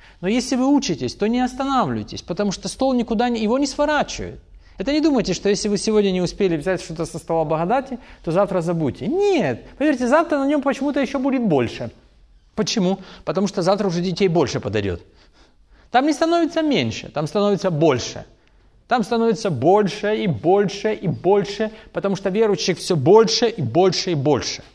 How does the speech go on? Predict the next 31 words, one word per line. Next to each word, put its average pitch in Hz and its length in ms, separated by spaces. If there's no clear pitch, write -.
Поэтому 226 440
у 220 80
вас 254 240
возможностей 202 720
больше, 240 540
больше 220 540
и 220 40
больше. 180 360
Но 196 480
само 185 420
по 156 140
себе 190 680
ничего 160 380
не 165 120
происходит. 147 680
Завет 226 360
в - 20
крови 254 300
Иисуса — 247 580
это 202 240
Богом 247 580
накрытый 214 520
стол 214 280
благословений 185 1500
и 277 140
обетований. 180 840
А 226 220
обетования, 240 880
записанные 180 720
в 175 80
нём, 127 340